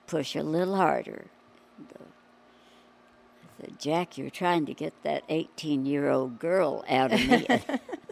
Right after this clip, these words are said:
<laughs> and I'm not there <laughs> anymore." He said, "Yeah, she's still in there. <laughs> We're gonna get her out." So, uh, working with him was,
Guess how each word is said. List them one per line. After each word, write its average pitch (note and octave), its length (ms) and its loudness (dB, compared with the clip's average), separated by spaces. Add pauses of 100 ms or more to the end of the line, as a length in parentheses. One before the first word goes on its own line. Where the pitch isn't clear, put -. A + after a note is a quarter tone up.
(120)
<laughs> - 500 -18
and F#3+ 180 2
I'm F3+ 240 4
not F3+ 260 0
there G3+ 320 4
<laughs> - 100 4
anymore." - 760 2 (640)
He E3 160 -2
said, E3 220 -4
"Yeah, F3 260 6
she's G3+ 320 -4
still F#3+ 420 0
in F#3 240 4
there. E3 540 -2 (240)
<laughs> - 240 -20
We're C#3+ 160 -2
gonna F#3 380 -2
get F3+ 240 -2
her F#3 180 0
out." E3 320 -2 (880)
So, - 420 -6
uh, - 520 -14
working D3+ 400 -2
with D3+ 180 -4
him - 300 -6
was, A#2+ 100 -12